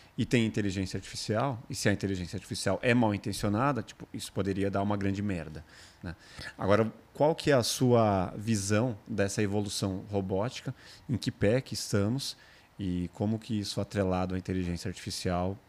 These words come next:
pode, ao mesmo tempo, ajudar muitas pessoas em lugares de difíceis acessos ou trabalhos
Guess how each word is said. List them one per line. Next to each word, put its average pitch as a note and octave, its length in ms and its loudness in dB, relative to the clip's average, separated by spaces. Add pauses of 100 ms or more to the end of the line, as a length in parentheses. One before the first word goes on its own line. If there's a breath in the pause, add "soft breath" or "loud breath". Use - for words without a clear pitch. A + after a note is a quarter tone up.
pode, F2 500 -2 (220)
ao F#2 120 -4
mesmo F#2 280 0
tempo, - 420 -6
ajudar F2+ 400 -2
muitas E2+ 260 -8
pessoas B2+ 600 -2 (500 soft breath)
em E2 240 -6
lugares E2 640 -6
de F#2 160 -4
difíceis F2+ 520 -4
acessos F2+ 680 -2
ou F2+ 80 0
trabalhos F2 640 0